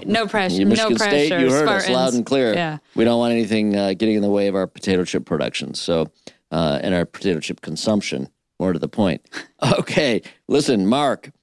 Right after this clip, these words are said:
Speaker 2: another Lions player, what's going on?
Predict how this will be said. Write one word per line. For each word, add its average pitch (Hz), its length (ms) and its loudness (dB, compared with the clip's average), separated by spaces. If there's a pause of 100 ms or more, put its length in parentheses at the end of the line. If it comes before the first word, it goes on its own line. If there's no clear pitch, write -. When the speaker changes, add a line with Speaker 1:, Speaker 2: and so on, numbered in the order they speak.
(140)
Speaker 2:
another 147 340 2
Lions 143 480 0
player, 113 320 0
what's 120 160 -2
going 127 320 2
on? 151 400 -2